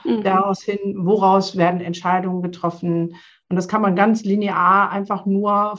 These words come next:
Speaker 2: von Geburt bis Tod sehen. Und dass wir Eltern sind natürlich nicht schuld, sie sind ja genauso geprägt. Und ihr Betriebssystem wurde wieder von ihren Eltern, also es ist ja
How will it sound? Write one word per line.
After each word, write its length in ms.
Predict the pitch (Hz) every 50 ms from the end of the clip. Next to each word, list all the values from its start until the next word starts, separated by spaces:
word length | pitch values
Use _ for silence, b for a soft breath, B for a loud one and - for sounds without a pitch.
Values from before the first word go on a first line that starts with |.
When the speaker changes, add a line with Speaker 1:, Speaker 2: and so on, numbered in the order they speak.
| -
Speaker 2:
von 180 | - 202 196 185
Geburt 380 | 185 170 175 208 214 214 214
bis 220 | 190 180 175 - -
Tod 340 | - - 214 202 202 196 -
sehen. 420 | - 190 214 233 247 262 269 262
Und 160 | - 202 180 180
dass 160 | 185 175 -
wir 320 | 208 202 208 208 196 - -
Eltern 280 | - 185 196 190 180 180
sind 140 | 175 180 180
natürlich 500 | 180 175 - - 240 247 247 254 254 -
nicht 140 | 233 226 -
schuld, 320 | - 226 220 226 220 220
sie 80 | - 180
sind 160 | 175 196 196
ja 60 | 202 185
genauso 640 | 175 190 180 185 185 190 202 196 185 175 165 156
geprägt. 600 | 151 165 - - - - 175 170 165 156 160 - -
Und 100 | - 180
ihr 100 | 185 170
Betriebssystem 720 | 175 185 180 - 240 220 - 214 190 - - 202 202 196
wurde 200 | 208 202 202 190
wieder 200 | 196 202 214 196
von 180 | - - 202 185
ihren 160 | - 196 196
Eltern, 340 | - 185 196 180 196 180 170
also 180 | 175 165 170
es 140 | 175 165 190
ist 140 | 185 175 -
ja 220 | 175 165 170 170